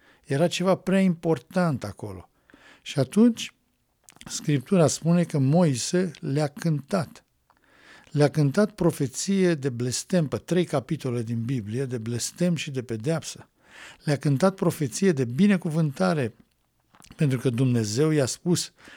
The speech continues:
„Cântarea asta, ei, poporul, o vor păstra din generație în generație.”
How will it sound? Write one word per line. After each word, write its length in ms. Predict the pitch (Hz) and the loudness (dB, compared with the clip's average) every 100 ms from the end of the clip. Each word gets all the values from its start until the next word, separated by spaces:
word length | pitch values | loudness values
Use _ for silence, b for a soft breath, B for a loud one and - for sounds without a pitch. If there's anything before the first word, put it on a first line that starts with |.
| B | B
„Cântarea 800 | - 139 117 98 185 180 160 143 | -4 -2 0 0 4 4 4 2
asta, 680 | 165 147 - - 127 147 - _ - | 2 0 -2 -6 -6 -6 -10 _ -12
ei, 400 | 110 147 165 117 | -2 4 4 2
poporul, 540 | 120 107 - 160 143 | -4 -8 0 0 0
o 80 | 117 | -2
vor 180 | 107 117 | -6 -8
păstra 680 | - 113 - - 151 160 165 | -8 -8 -8 -4 0 0 -2
din 280 | 110 120 101 | -6 -8 -8
generație 840 | 104 165 160 139 160 175 123 143 131 | -4 0 0 -2 -2 -4 -6 -8 -6
în 100 | 113 | -6
generație.” 760 | 123 135 139 160 135 - - | -6 -4 -4 -4 -6 -10 -20